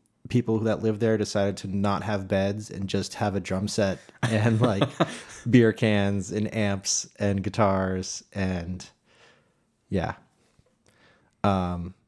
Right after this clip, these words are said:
Speaker 1: so it's kind of a funny, a funny vibe in there.
Speaker 2: Nice.
Speaker 1: Um, but it's fun. So we've been doing that. We've been practicing for a while, and everything is kind of coming to fruition.
Speaker 2: Yep.
Speaker 1: Um,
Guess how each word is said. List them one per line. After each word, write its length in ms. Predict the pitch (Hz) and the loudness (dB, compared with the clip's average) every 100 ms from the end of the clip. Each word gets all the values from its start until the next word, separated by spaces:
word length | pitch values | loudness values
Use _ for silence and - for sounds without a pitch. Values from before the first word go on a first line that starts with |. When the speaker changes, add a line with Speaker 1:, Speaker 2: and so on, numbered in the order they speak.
| _ | _
Speaker 1:
so 80 | - | 0
it's 100 | 135 | 2
kind 160 | - 139 | 4 2
of 60 | |
a 60 | 107 | 2
funny, 400 | - 98 92 87 _ _ - | 0 -2 -2 -4 _ _ -14
a 40 | |
funny 340 | 98 101 95 90 | -4 -2 -2 -2
vibe 360 | 92 90 87 | -2 0 -2
in 80 | 90 | -2
there. 280 | 90 90 - _ _ | -2 -4 -8 _ _
Speaker 2:
Nice. 320 | - - - - _ _ _ - | -8 -8 -14 -20 _ _ _ -4
Speaker 1:
Um, 420 | 92 90 87 85 _ - | -2 -2 -6 -10 _ -2
but 80 | |
it's 100 | 135 - | -2 0
fun. 180 | 165 107 _ _ _ _ _ _ _ - | -2 -4 _ _ _ _ _ _ _ -6
So 40 | - | 2
we've 20 | |
been 80 | 135 | 4
doing 140 | 131 123 | 6 4
that. 200 | 113 110 | 2 0
We've 80 | |
been 80 | 110 | -2
practicing 400 | 123 110 - 113 | 0 -2 -2 -4
for 480 | 107 107 107 107 104 _ - - - - | -2 0 2 0 -2 _ -20 -20 -20 -4
a 60 | - | 2
while, 540 | 127 135 139 139 139 _ _ | 4 4 2 -2 -4 _ _
and 200 | 101 101 | 0 0
everything 360 | 95 95 107 | -2 -4 -4
is 100 | 101 | -4
kind 220 | - 107 104 | -2 0 0
of 180 | 98 - - - | 0 -8 -20 -10
coming 240 | - 110 104 | -2 0 0
to 60 | |
fruition. 520 | - 117 127 165 160 147 _ - | 0 0 2 2 2 0 _ 2
Speaker 2:
Yep. 180 | 120 - - - _ _ _ | 4 4 -10 -20 _ _ _
Speaker 1:
Um, 560 | 101 101 98 95 95 | -2 0 0 -2 -4